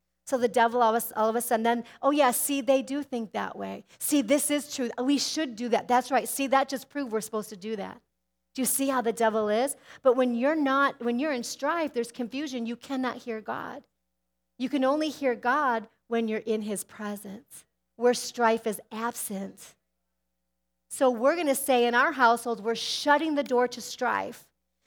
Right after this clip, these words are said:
I'm not giving life to that offense. I'm not giving life to that agenda. I'm not giving life to that boss anymore. I'm not giving life to sickness or disease. I'm not giving life to any of it. I'm shutting strife out,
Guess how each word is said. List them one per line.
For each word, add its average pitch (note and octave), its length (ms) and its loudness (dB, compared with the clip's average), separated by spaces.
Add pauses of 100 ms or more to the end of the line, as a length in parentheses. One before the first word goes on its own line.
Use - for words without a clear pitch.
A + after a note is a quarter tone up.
(140)
I'm C4 160 6
not C4 200 4
giving B3 300 4
life B3 680 6
to E4+ 100 -6
that D4+ 200 4
offense. D4+ 540 0 (240)
I'm C4 200 6
not B3+ 200 4
giving A#3+ 260 2
life A#3+ 540 6
to D4+ 100 -2
that B3+ 180 6
agenda. C4 640 2 (220)
I'm C4+ 160 6
not A#3+ 180 4
giving B3 240 2
life B3 420 6
to D4+ 100 0
that A#3 280 6
boss B3+ 380 6
anymore. D#4+ 540 4 (200)
I'm C#4 140 6
not C4+ 160 4
giving B3+ 260 2
life B3+ 420 6
to C4 120 2
sickness D4 580 0
or C4 120 4
disease. C4 560 0 (200)
I'm D4+ 200 6
not D4+ 180 4
giving C#4 240 6
life C#4+ 420 8
to - 240 2
any D#4 220 4
of E4+ 60 6
it. F4 120 8 (200)
I'm C4+ 160 6
shutting F#4+ 640 4
strife E4+ 520 4
out, D4 400 6